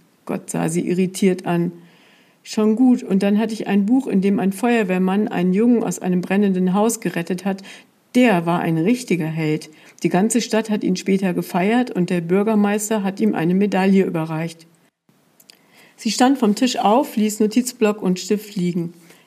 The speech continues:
Irgendwie versuchte sie, die richtigen Worte zu finden.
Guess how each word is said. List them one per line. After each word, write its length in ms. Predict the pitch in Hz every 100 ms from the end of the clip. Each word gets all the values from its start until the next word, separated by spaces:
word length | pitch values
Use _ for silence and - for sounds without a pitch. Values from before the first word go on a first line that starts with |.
| _
Irgendwie 420 | 220 226 220 220 208
versuchte 540 | 220 208 226 - 220
sie, 180 | 208 202
die 120 | 196
richtigen 420 | 208 208 214 196
Worte 280 | 185 190 185
zu 160 | - 180
finden. 440 | 190 180 175